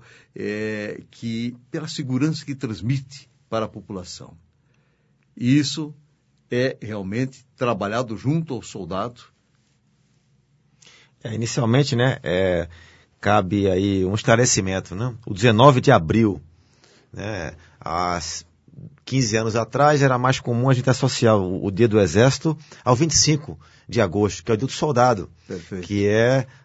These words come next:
Speaker 2: na realidade, o dia do nascimento do patrono do Exército Brasileiro, o Duque de Caxias. Mas se olharmos mais atrás na história, nos vo-, voltarmos aí para o século dezessete, por ocasião da expulsão do invasor holandês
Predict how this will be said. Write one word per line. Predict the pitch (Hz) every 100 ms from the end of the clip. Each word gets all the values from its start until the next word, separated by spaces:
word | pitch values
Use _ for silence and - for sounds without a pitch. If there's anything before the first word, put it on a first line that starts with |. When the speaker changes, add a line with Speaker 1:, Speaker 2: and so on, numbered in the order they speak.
| -
Speaker 2:
na | 95
realidade, | 101 107 95 110 117
o | 107
dia | 85 127 147
do | 127
nascimento | 127 139 - 98 113 135 113
do | 135
patrono | 139 117 - 117 139
do | 127 143
Exército | 104 107 127 -
Brasileiro, | 131 117 98
o | 92
Duque | 135 135
de | 135
Caxias. | 147 139 95 85 78 - _ _ - - - -
Mas | 95 110 131
se | - 143
olharmos | 131 156 139 107
mais | 117 151
atrás | 143 135 127
na | 117
história, | - 123 147 123 80 - - - - _
nos | - 98 90
vo-, | -
voltarmos | 101 104 - 113 110 104
aí | 101 113
para | 110
o | 107
século | 120 113 113
dezessete, | 113 101 - 123 147 - 80 - _ _ - - -
por | 110
ocasião | 113 113 95 92 117
da | 110
expulsão | 107 - 101 - - 123 110 - - - -
do | 110
invasor | 104 98 87 117
holandês | 110 95 101 127 107 -